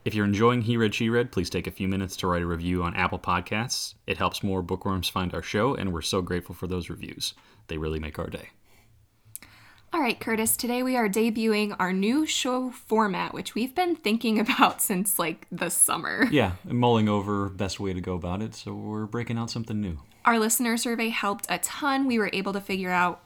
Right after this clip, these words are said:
Speaker 2: um, which pieces of the podcast are people's favorites and sort of create a mix of everything all together. So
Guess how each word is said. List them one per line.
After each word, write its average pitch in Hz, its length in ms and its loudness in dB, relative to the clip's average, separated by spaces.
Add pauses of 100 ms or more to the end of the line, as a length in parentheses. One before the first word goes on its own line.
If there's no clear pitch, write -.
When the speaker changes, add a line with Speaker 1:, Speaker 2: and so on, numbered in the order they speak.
(120)
Speaker 2:
um, 185 320 0
which - 280 -2
pieces 185 500 -4
of 180 260 -4
the - 80 -10
podcast - 760 -4
are 202 60 -6
people's - 400 -8
favorites 247 520 -2
and 196 200 -2
sort 180 180 -4
of 180 240 -6
create 180 480 -6
a 180 420 -6
mix 196 520 -2
of 202 160 -8
everything 202 440 -6
all 202 140 -2
together. 240 480 -2
So 196 480 0